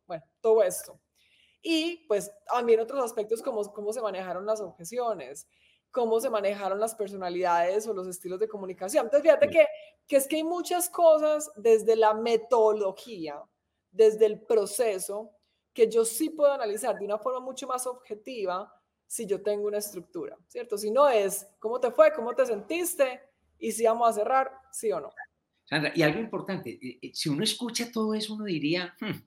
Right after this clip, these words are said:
Speaker 2: él volverá a hacer la visita, ¿con qué tiempo?". No, es esa reflexión, se hace en dos, tres minutos,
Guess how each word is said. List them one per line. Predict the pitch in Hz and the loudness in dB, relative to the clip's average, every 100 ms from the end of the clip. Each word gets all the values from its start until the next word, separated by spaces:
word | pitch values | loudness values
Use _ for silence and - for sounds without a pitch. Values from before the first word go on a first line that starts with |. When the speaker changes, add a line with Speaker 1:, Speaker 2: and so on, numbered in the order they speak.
| _ | _
Speaker 2:
él | 98 | -14
volverá | 104 160 175 180 | -10 -8 -8 -8
a | |
hacer | 180 | -6
la | 180 | -6
visita, | 156 170 202 - | -6 -6 -8 -10
¿con | - 98 | -10 -12
qué | 101 | -12
tiempo?". | - 202 135 - _ - - - | -8 -6 -6 -10 _ -20 -20 -12
No, | 123 165 - - | -4 -4 -4 2
es | 143 175 - - _ | 2 2 -2 -10 _
esa | - 220 226 | 4 6 6
reflexión, | 233 220 185 226 240 160 - | 2 -2 -6 -4 -6 -6 -12
se | - 147 | -6 -4
hace | 131 180 | -2 0
en | 175 | 0
dos, | 175 185 185 | 0 -2 -2
tres | 185 | -6
minutos, | 180 196 165 117 - | -4 -4 -6 -8 -12